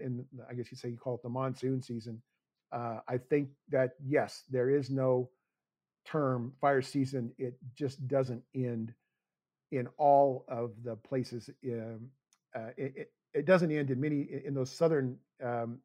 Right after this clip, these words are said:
aspects, uh, of California and Florida. Uh, I think we're gonna get to the point where we're gonna see those more and more common, even when we, when we're not recognizing fire season.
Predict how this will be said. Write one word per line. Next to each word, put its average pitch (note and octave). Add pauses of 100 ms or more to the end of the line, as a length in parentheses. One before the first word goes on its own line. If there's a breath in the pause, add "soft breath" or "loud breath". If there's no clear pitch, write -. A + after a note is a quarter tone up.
(440)
aspects, C3+ (100)
uh, B2
of A2+ (480)
California C3
and A#2
Florida. A#2 (480)
Uh, B2+
I C3
think C3+
we're C3
gonna B2
get A#2+
to -
the B2
point B2
where A#2 (240)
we're C3
gonna B2+
see B2+
those A#2 (880)
more C3+
and C3
more B2
common, A2+ (420)
even C3
when B2
we, A#2 (160)
when A#2+
we're A#2+
not A#2
recognizing A#2
fire A2
season. F#2+